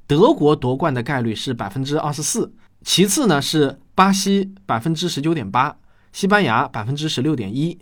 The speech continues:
英格兰百分之八点五。那至于这个预测的准确性到底如何啊，我们再过几天就知道了。其实呢，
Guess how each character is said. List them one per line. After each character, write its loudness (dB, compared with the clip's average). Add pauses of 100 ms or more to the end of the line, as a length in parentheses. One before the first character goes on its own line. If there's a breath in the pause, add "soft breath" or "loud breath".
(180 soft breath)
英 4
格 4
兰 2 (100)
百 -6
分 -6
之 -10
八 2
点 -4
五。 -10 (520 soft breath)
那 -2
至 0
于 4
这 -2
个 2
预 2
测 2
的 2
准 -6
确 2
性 0
到 -2
底 -4
如 -2
何 -10
啊， -4
我 -10
们 -8
再 -4
过 0
几 -6
天 -8
就 -4
知 -6
道 2
了。 -10 (840 soft breath)
其 2
实 2
呢， 2